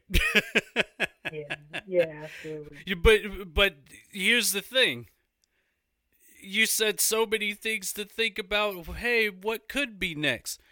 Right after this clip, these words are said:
Speaker 1: And we'll let the community decide that based on the needs of the community, which means that's the level of impact you've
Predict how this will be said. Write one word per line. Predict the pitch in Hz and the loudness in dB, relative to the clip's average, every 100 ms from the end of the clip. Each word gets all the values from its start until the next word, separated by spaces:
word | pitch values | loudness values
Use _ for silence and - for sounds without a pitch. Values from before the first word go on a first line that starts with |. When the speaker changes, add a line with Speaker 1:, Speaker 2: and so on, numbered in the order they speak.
| _ | _
Speaker 1:
And | 165 180 185 | -2 0 2
we'll | 208 | 0
let | 208 202 | 2 -2
the | - | -2
community | 190 196 196 196 185 185 | -4 -2 -2 -2 -4 -6
decide | 165 - 202 185 185 | -6 -4 0 0 0
that | 180 185 165 | -2 -2 -2
based | 180 185 - | -2 -2 -4
on | 190 185 | -4 -4
the | 175 | -4
needs | 185 202 175 | -4 -4 -4
of | 185 165 | -6 -4
the | 175 | -6
community, | - 175 180 247 247 190 196 - _ _ _ _ _ _ | -6 -4 -2 0 0 0 -2 -4 _ _ _ _ _ _
which | 185 214 - 208 | -4 -2 -2 0
means | 214 214 208 202 196 - - _ _ _ _ - | 0 2 0 -2 -6 -8 -12 _ _ _ _ 0
that's | 165 208 - - - | 4 4 2 -2 -2
the | - 190 | -4 -4
level | 196 196 180 180 | 0 0 -2 -6
of | 175 | -4
impact | 180 208 202 214 180 - | -2 -2 0 0 0 0
you've | 180 175 | -4 -4